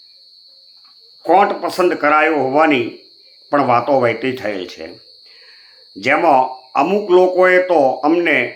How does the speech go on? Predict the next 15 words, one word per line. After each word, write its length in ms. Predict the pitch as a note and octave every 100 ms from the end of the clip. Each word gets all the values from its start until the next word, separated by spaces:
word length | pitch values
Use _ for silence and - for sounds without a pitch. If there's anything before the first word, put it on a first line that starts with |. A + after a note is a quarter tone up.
| - _ _ _
ડબલ્યુ 460 | C3 D3 D3+ G3+ G#3+ G#3
એચ 200 | F#3 D#3 -
ઓના 380 | E3 E3+ E3 D3+ D3 - _
રિપોર્ટો 580 | A2 C#3+ F3+ F#3 F#3+ F#3
ટોકી 400 | F3+ F3 E3 D#3
જણાવ્યું 500 | D3 D#3 E3+ F#3 E3+
હતું 180 | F3 E3
કે 140 | D#3+ C3 A2 - - _ A#2
બીમાર 420 | C#3+ D#3+ F3 F#3 G3 -
પશુઓથી 800 | D#3 D3 E3 F3+ F#3 F#3 E3 F#3+ F#3
સાઈઠ 440 | - D3 F3 -
ટકા 300 | D#3+ - D#3
રોગો 320 | D3 D3 D#3
ફેલાય 420 | C#3+ C3 C#3+ C#3+
છે 200 | A#2+ G#2